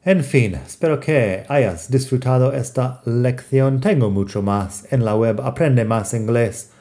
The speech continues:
punto com y también madridingles punto net. Cuando pases por las webs, apúntate para mis lecciones por correo electrónico.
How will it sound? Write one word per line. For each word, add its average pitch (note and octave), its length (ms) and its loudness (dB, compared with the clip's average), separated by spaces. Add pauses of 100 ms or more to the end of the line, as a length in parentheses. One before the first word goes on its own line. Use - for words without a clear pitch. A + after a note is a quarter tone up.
(680)
punto C3+ 360 2
com B2+ 400 2 (760)
y C3 100 -2
también A2 400 2
madridingles G2 880 2
punto G#2 340 -4
net. A2 300 0 (880)
Cuando C3 440 2
pases A#2+ 720 -2
por A#2+ 440 0
las G#2+ 420 -4
webs, A2+ 520 0 (240)
apúntate A2+ 600 -2
para G#2 220 -4
mis F#2+ 200 -4
lecciones G#2 540 -4
por G2+ 220 -6
correo A2 560 0
electrónico. B2 880 2